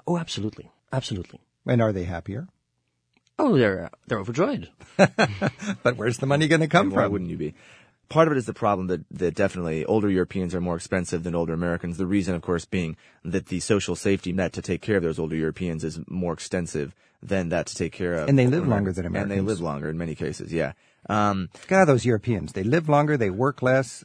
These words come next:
Speaker 2: I just, they're more content.
Speaker 3: I know, they've got it all figured out,
Speaker 2: It's
Speaker 3: don't they?
Speaker 2: disgusting. I'm staying home.
Speaker 3: <laughs> Exactly. It's not just the, the fact that they may be more expensive, but it's also that, as Hilburn was, um, pointing us towards, that in some countries there are fewer young people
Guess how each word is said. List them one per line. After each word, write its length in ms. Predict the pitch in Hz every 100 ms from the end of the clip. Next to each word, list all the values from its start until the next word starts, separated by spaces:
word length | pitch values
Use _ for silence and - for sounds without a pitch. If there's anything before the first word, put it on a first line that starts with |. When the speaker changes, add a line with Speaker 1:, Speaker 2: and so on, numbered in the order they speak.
| _ - -
Speaker 2:
I 60 |
just, 280 | 123 120 - - -
they're 100 | 120
more 160 | 135
content. 460 | 139 120 110 135 135
Speaker 3:
I 80 | 95
know, 140 | 90
they've 140 | 87 90
got 160 | 98
it 60 | 90
all 120 | 90
figured 240 | 92 82
out, 120 | 82 57
Speaker 2:
It's 80 |
Speaker 3:
don't 160 | 80 76
they? 80 | 95
Speaker 2:
disgusting. 400 | 98 95 - 85
I'm 120 | 110
staying 260 | - 92 82
home. 360 | 92 82 151
Speaker 3:
<laughs> 60 | 135
Exactly. 920 | 123 - - 120 104 117 113 90 113 - _ _ -
It's 160 | 123 135
not 180 | 143
just 240 | 135 127 -
the, 320 | 107 98 92
the 100 | 92
fact 200 | 90 98
that 120 | 95 98
they 160 | 92
may 120 | 90
be 120 | 90 90
more 140 | 85
expensive, 380 | 80 117 101 87
but 80 | 95
it's 120 | -
also 400 | 117 117 110 92
that, 420 | 82 90 80 - - _ -
as 380 | 101 87 - 110
Hilburn 300 | 123 113 95
was, 260 | 90 80
um, 260 | 92 85 80
pointing 260 | - 117 95
us 100 | -
towards, 340 | 90 85 85
that 220 | 95 87 _ _ _ _ _ _
in 140 | 110 104
some 340 | - 151 147
countries 640 | - 113 98 98 92 82 - _
there 260 | - 110 107
are 200 | 101 92
fewer 400 | - 143 143 120
young 300 | 95 104 107
people 560 | - 92 87 80 78